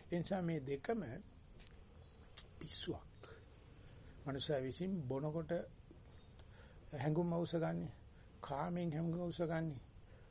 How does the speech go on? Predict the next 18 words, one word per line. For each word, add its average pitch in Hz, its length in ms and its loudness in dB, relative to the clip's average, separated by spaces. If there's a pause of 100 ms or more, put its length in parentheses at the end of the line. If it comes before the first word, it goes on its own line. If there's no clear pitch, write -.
(240)
සූදු 165 360 6
කෙල්ල 175 220 6
හැඟුම් 165 360 6
අවශ්‍ය 165 240 4
ගන්න, 165 220 4 (640)
කුඩු 160 240 4
ගහලා 165 260 10
හැඟිල්ල 160 340 6
අවශ්‍ය 165 180 6
ගන්න 170 160 2
නිසා 165 300 2
මේකට 180 520 4 (460)
කාල් 160 280 4
මාක්ස් 160 280 0
තුමා 156 260 -2
කියන්නේ 175 400 0
අබින් 123 360 -2
කියලා. 82 360 -10